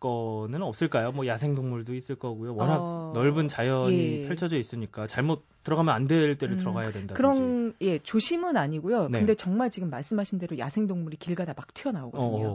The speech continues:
Speaker 1: 어, 어.
Speaker 2: 그래서 그거는 조-, 운전은 뭐, 이렇게 살살 하는 게 예의상 좋겠지만,
Speaker 1: 네.
Speaker 2: 그 야생동물이 나오면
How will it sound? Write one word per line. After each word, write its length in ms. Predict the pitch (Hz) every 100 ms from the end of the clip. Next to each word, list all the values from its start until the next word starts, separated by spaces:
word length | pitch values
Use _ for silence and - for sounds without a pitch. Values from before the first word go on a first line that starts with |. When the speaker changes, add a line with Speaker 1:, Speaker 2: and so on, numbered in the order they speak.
| 90
Speaker 1:
어, 40 |
어. 40 | 90 - -
Speaker 2:
그래서 320 | - 185 240
그거는 460 | 208 190 208 214 202
조-, 160 | - 180
운전은 560 | 208 269 349 330 285 202
뭐, 180 | 156
이렇게 180 | 135 143
살살 360 | 175 277 277 277
하는 200 | 262 233
게 140 | 214 208 _
예의상 500 | 165 175 190 202 180
좋겠지만, 760 | - 156 165 143 151 160 240 285
Speaker 1:
네. 240 | 123 110 90 -
Speaker 2:
그 220 | - 190 143
야생동물이 800 | 139 262 269 247 220 196 185 -
나오면 600 | 147 160 156 226 196 123